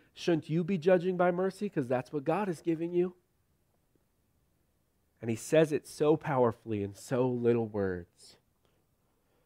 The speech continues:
He says, "Mercy triumphs over judgment." Thank God for that. If judgment triumphed over mercy, we would all be damned.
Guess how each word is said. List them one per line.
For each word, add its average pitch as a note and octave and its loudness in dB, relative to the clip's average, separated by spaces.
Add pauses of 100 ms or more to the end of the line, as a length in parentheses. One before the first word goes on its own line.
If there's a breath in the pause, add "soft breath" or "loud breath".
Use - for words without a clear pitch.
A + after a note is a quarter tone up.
(920)
He A2 -8
says, G2+ -4
"Mercy B2 -4 (200)
triumphs G#2 -4 (140)
over G2+ -6 (260)
judgment." F2 -16 (2250)
Thank B2 0
God A2 -2
for - -14
that. G2 -2 (2500)
If - -6
judgment D3+ 6
triumphed D3 6
over C#3 6
mercy, C3 4 (360 soft breath)
we D#3+ 8
would D3 8
all C#3 10
be B2+ 2
damned. G#2 0